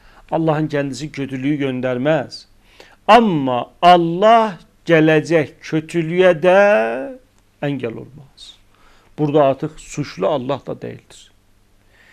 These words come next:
Yetimin hakkını yiyen insanın yetiminin, e,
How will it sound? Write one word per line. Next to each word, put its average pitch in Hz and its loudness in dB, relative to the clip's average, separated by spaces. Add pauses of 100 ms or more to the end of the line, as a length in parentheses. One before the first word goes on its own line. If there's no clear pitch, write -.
(320)
Yetimin 175 4
hakkını 165 0 (440)
yiyen 165 6
insanın 160 0 (320)
yetiminin, 160 2 (800)
e, 127 0